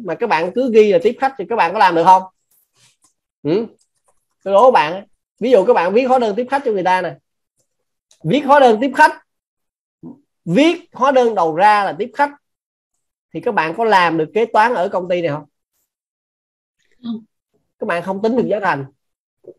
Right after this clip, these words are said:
Speaker 1: các bạn không tính được
Speaker 2: Không tính
Speaker 1: giá
Speaker 2: được
Speaker 1: thành,
Speaker 2: số lượng.
Speaker 1: không biết được doanh thu luôn.
Speaker 2: Ừ.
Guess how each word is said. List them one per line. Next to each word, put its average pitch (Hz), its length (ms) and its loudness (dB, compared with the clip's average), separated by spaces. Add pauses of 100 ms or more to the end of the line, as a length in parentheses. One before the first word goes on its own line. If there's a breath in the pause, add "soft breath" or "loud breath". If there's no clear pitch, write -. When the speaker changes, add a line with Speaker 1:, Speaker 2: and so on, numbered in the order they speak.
(160)
Speaker 1:
các 233 80 -8
bạn 175 160 -2
không 196 160 -2
tính - 20 -6
được 214 60 0
Speaker 2:
Không 240 100 0
tính 262 100 4
Speaker 1:
giá - 120 2
Speaker 2:
được 226 60 0
Speaker 1:
thành, 175 140 2
Speaker 2:
số 262 160 -4
lượng. 208 640 -4
Speaker 1:
không 202 260 -6
biết 240 300 0
được 185 120 2
doanh 196 160 2
thu 196 200 2
luôn. 185 160 -4 (600)
Speaker 2:
Ừ. 226 80 2